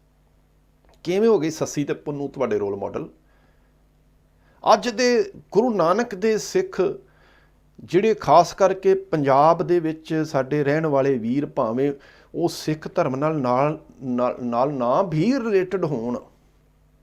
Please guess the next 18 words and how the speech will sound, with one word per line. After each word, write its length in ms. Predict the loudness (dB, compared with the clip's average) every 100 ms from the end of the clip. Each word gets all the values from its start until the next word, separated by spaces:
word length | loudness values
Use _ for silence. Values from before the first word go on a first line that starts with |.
| _ _ _ _ _ _ _ _ _ _ _
ਹੋਰ 320 | -12 0 2 2
ਕੋਈ 300 | 2 2 2
ਕੌਮ 340 | 0 0 2
ਦੇ 140 | -2
ਨਾਲ 400 | 2 4 4 0 -8 -18
ਵੀ 160 | -8 -8
ਸੰਬੰਧਿਤ, 480 | -8 -4 -2 -4 -4
ਕਿਸੇ 300 | -6 -2 0
ਨਾਲ 180 | 0
ਵੀ 100 | 0
ਸੰਬੰਧਿਤ 420 | -4 -6 -6 -6 -10
ਹੋਣ, 280 | -10 -8
ਕਿਉਂਕਿ 300 | -10 -12 -10
ਨਾਨਕ 640 | -8 -8 -6 -8 -10 -12 -8
ਗੁਰੂ 440 | -8 -8 -6 -8
ਸਾਹਿਬਾਨ 920 | -6 -4 -4 -4 -2 -2 -2 -2 -4 -8 -20 -20 _ _ _ _ _ _ _ -16
ਮੇਰੇ 320 | -4 -2 0
ਉਸ 440 | 0 0 -2 -2